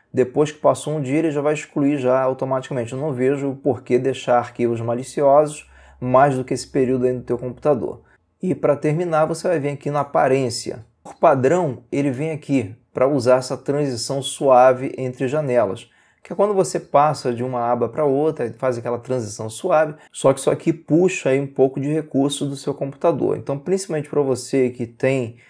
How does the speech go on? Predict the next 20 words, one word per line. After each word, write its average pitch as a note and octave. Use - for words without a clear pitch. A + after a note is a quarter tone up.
computador B2+
mais D#3+
fraco, C#3
é -
interessante C3+
você B2+
botar B2
aqui C3
não C3+
usar. -
Bom, A#2+
feitas F#3+
as B2
configurações, E3
é E3+
só E3
você E3+
fazer C#3
a C#3
verificação. C3+